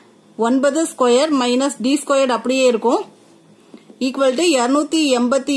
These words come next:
எட்டு divided by ஒன்பது. ஓர் ஒன்பது ஒன்பது, மூவொம்போ இருபத்தி ஏழு வரும், மீதி ஒன்னு, ஈரொம்ப பதினெட்டு.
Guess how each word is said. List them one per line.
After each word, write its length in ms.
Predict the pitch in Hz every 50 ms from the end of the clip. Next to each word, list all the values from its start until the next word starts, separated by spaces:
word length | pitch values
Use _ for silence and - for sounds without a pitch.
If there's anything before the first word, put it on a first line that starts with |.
| 262 247 233
எட்டு 240 | 202 202 - 285 381 427 - - - - - - - _ _ _ - - _ _ _ _ _ _ - - _ - - _ - -
divided 380 | 233 247 269 277 277 285 277 247 233 262
by 80 | 277 349 - - - _ _ _ _ _ _ - 240
ஒன்பது. 320 | 240 240 220 240 226 220 - - - - _ _ _ _ _ -
ஓர் 260 | 226 240 262 285 294 302 302
ஒன்பது 260 | 302 311 320 320 320 285
ஒன்பது, 280 | 269 254 247 254 269 339 403 - - 247
மூவொம்போ 400 | 247 262 285 294 294 294 285 320 330 285
இருபத்தி 320 | 269 269 285 285 285 302 277 269 269 262
ஏழு 140 | 269 269 277 262
வரும், 240 | 247 240 285 359 381 285 247
மீதி 260 | 247 262 269 285 294 285 254 247
ஒன்னு, 280 | 240 247 254 269 294 403 494 - - - - - - - 247
ஈரொம்ப 300 | 277 269 277 277 262 311 - -
பதினெட்டு. 380 | 240 233 254 254 226 208 233